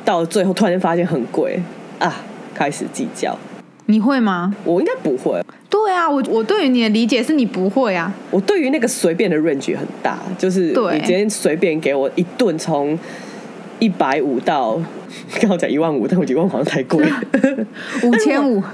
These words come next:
Speaker 2: 五千五。
Speaker 1: 如果都出国了，我觉得一顿吃到几千块、就是，就当经验啊。
Speaker 2: 正常啊。
Speaker 1: 对啊，对啊，对啊。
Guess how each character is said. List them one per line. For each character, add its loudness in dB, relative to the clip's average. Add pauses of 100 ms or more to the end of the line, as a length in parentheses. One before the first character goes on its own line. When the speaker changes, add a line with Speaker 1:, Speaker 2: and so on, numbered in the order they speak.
Speaker 2:
五 2
千 4
五。 6
Speaker 1:
如 4
果 2
都 0
出 2
国 2
了， 2
我 2
觉 2
得 2
一 0
顿 2
吃 -2
到 2
几 -2
千 2
块、 0
就 0
是， -2 (240)
就 -4
当 0 (120)
经 4
验 -2
啊。 2
Speaker 2:
正 2
常 2
啊。 2
Speaker 1:
对 4
啊， 2
对 0
啊， 0
对 0
啊。 0